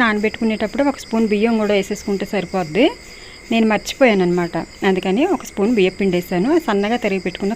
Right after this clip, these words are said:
పచ్చిమిరపకాయలు, అల్లం ముక్కలు, కరివేపాకు, ఒక స్పూన్ జీలకర్ర వేసుకోవాలి. ఇందులో మీరు మిరియాల పొడి కూడా వేసుకోవచ్చండి.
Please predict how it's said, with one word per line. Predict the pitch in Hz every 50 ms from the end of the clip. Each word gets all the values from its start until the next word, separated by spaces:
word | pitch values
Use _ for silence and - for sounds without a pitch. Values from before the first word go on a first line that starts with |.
| -
పచ్చిమిరపకాయలు, | 208 190 - - 202 202 185 - - - 180 175 175 175 180 - - - - - - - - - - - -
అల్లం | 208 208 220 226 208
ముక్కలు, | 196 - - 185 180 180 185 190 -
కరివేపాకు, | 208 190 190 196 208 - 208 185 180 - 196 185 - 202
ఒక | - -
స్పూన్ | - - 233 233 226 202
జీలకర్ర | 208 202 190 185 202 185 190 185
వేసుకోవాలి. | 170 165 - - - 170 165 165 156 156 180 226 - - - - - - - - - - - - - - - - - - - - - - 226
ఇందులో | 226 269 285 262 240
మీరు | 220 214 208
మిరియాల | 214 208 214 226 233 226 -
పొడి | 247 226 233 220
కూడా | 220 208 202 202
వేసుకోవచ్చండి. | 196 190 - 214 202 196 196 - 202 185 190 233